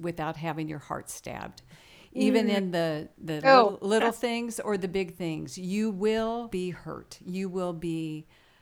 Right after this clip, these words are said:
Speaker 1: you will feel like, "That child does not love me. That child does not care about me. That child just told me that if I was out of their life, they would be a happier person."
Speaker 2: Mm.
Speaker 1: And it hurts. It hurts.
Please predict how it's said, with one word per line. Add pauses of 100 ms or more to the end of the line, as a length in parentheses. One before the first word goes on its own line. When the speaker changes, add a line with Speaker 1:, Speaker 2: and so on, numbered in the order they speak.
(100)
Speaker 1:
you
will
feel
like,
"That
child
does
not
love
me. (160)
That
child
does
not
care
about
me.
That
child
just
told
me
that
if
I
was
out
of
their
life, (120)
they
would
be
a
happier
person."
Speaker 2:
Mm. (440)
Speaker 1:
And
it
hurts. (120)
It
hurts.